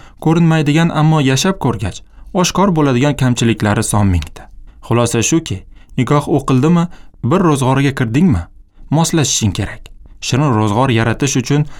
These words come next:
bolalar armon qilmaydigan ota-ona bo'lish uchun tinmay o'zingni qayta ishlashing shart. Va juda ehtiyotkorlik bilan, dilini og'ritmaydigan tarzda juftingni ham o'zgartirib borishing burchingdir. Ko'rib turibsizki, turmush bu dangasa,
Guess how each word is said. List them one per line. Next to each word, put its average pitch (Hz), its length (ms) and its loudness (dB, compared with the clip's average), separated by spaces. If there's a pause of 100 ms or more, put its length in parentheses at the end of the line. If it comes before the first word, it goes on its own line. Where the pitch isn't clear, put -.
(160)
bolalar 170 340 2 (140)
armon 156 340 2
qilmaydigan 135 560 0 (140)
ota-ona 131 400 0
bo'lish 127 300 0
uchun 135 220 0 (280)
tinmay 185 280 4
o'zingni 143 480 2 (240)
qayta 135 320 0
ishlashing 107 520 0
shart. - 220 -12 (460)
Va 110 100 0 (100)
juda 110 220 0
ehtiyotkorlik 120 680 0
bilan, 139 260 0 (340)
dilini 170 240 4 (120)
og'ritmaydigan 160 720 2
tarzda 143 340 0 (320)
juftingni 170 480 2
ham 170 140 2 (320)
o'zgartirib 147 680 0
borishing 104 420 0
burchingdir. 92 520 -4 (400)
Ko'rib 107 240 0
turibsizki, 135 600 0 (280)
turmush 175 340 2
bu 151 140 2
dangasa, 131 440 0